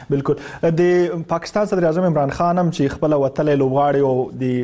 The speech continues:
پاکستان لپاره یې نړیوال جام ګټلی، هغې یو کامنټ کړی و. جالب است که د زیر کا-،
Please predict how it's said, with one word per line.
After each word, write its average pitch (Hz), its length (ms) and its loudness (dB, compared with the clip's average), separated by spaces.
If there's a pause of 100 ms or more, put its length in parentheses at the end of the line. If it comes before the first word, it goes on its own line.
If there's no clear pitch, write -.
(120)
پاکستان 156 400 -2
لپاره 143 300 0
یې 139 40 0
نړیوال 131 380 2
جام 151 240 0
ګټلی، 131 280 -2
هغې 127 120 0
یو 156 160 4
کامنټ 143 340 -2
کړی 135 220 0
و. 131 80 2
جالب 185 300 0
است - 160 -2
که 196 60 2
د 160 100 2
زیر 196 200 2
کا-، 151 480 0